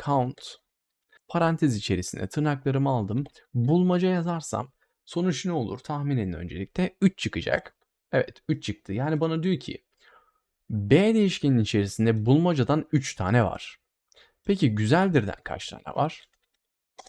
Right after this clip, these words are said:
İki tane var. Bir tane daha eklersem ne olur? Şöyle bir tane daha ekleyeyim. Dört tane olacak.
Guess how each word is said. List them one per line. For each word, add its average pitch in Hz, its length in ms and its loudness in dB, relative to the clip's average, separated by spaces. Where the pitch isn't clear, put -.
İki 165 180 0
tane - 280 -4
var. - 180 -16
Bir 127 240 -2
tane 175 260 -2
daha 165 100 0
eklersem 69 560 -10
ne - 40 -12
olur? - 420 -12
Şöyle - 340 -8
bir - 100 -16
tane 98 220 -6
daha - 120 -10
ekleyeyim. 131 400 -10
Dört 185 220 6
tane 69 220 0
olacak. 143 460 -4